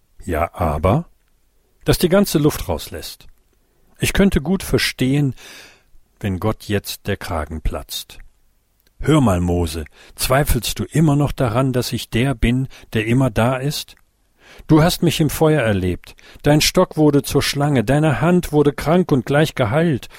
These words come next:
und immer wieder kommst du mit deinen Negativphrasen?“ Aber der Souveräne bleibt souverän. Er gibt den Versager, heute sagt man Loser,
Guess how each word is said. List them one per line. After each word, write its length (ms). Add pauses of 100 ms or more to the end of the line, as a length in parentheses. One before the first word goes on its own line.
(240)
und 320
immer 320
wieder 240
kommst 400
du 60
mit 200
deinen 320
Negativphrasen?“ 1040 (1600)
Aber 200
der 140
Souveräne 800 (460)
bleibt 340
souverän. 640 (880)
Er 140
gibt 360
den 160
Versager, 720 (600)
heute 220
sagt 300
man 180
Loser, 540